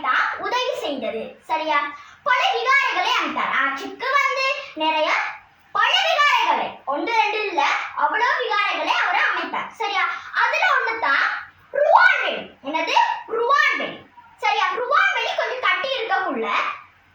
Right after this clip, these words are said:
மரணதாயில் இருந்தார். கொஞ்சம் மரணதாயில்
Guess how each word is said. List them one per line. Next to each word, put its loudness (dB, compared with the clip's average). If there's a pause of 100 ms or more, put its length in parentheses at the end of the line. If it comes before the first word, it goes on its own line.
(460)
மரணதாயில் 0
இருந்தார். -6 (140)
கொஞ்சம் 0 (880)
மரணதாயில் 0